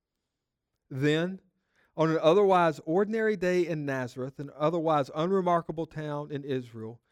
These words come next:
an angel of the Lord visits an ordinary man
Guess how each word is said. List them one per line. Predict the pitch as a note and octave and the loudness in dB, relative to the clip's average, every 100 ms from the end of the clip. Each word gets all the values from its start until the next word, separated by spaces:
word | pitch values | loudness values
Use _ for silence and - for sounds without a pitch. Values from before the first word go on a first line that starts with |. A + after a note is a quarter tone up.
| _ - | _ -8
an | C3+ C#3 | -6 -4
angel | D#3 F#3+ F#3+ | -4 -2 -2
of | F3 E3+ | -2 0
the | E3+ | -2
Lord | E3 C#3+ D3 C#3 C#3 B2+ | -2 -2 -2 -2 -8 -4
visits | C3 C3+ C3+ B2 - - | -2 -2 -4 -8 -10 -14
an | C3 | -10
ordinary | C3+ C#3+ C#3 C3+ C3 C3 | -4 -4 -2 -2 -2 -4
man | B2+ B2 B2 A#2+ B2 | -6 -6 -6 -10 -14